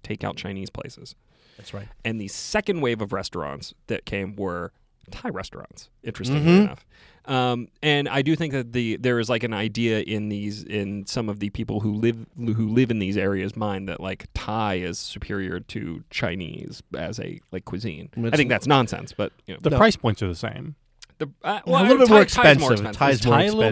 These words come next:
Speaker 2: expensive.
Speaker 1: Thai's a little
Speaker 2: Yeah.
Speaker 1: more
Speaker 3: Okay.
Speaker 1: expensive.
Speaker 2: Yeah. Um, I think certainly a lot of it has to do with the, the health consciousness, you know, in terms of M S G and things like that. And Thai is a very, Thai and Vietnamese are much lighter fare, obviously Japanese too, than Chinese,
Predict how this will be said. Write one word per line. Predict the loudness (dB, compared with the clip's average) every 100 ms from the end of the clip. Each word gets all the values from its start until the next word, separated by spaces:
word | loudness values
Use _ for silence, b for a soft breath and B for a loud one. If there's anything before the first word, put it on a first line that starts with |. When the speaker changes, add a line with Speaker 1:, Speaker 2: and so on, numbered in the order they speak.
| 4
Speaker 2:
expensive. | 4
Speaker 1:
Thai's | 4 4
a |
little | 4 2
Speaker 2:
Yeah. | 2
Speaker 1:
more | 2
Speaker 3:
Okay. |
Speaker 1:
expensive. | 0 -2 -2 -4
Speaker 2:
Yeah. | -4 -4 B B B
Um, | 6 6 6 0
I | -2
think | -2
certainly | -2 -2 -2
a | -2
lot | 0 0
of |
it | -2
has | -4 -6 -6
to |
do | -8 -6
with | -6
the, | -8 -12 -8
the |
health | -6 -4
consciousness, | -2 -4 -4 -8 -8 -10 -12 _ _ _
you | -4 -2
know, | 0 -2
in | -4
terms | -6 -6 -6
of | -8
M | -8 -10
S | -12
G | -4 0 0
and | -2
things | -4 -6
like | -6 -8
that. | -8 -6 -6
And | -10 -12
Thai | -14 -10 -8
is | -6 -6
a |
very, | -6 -6 -4 -4 -4 b b 2
Thai | 4 4
and | 2
Vietnamese | -2 -2 -2 -4
are | -4
much | -6 -8
lighter | -8 -6 -6 -8
fare, | -8 -8 -8 -10
obviously | -12 -12 -12
Japanese | -10 -10 -10 -10 -12 -10
too, | -8
than | -8 -12
Chinese, | -16 -8 -6 -6 -8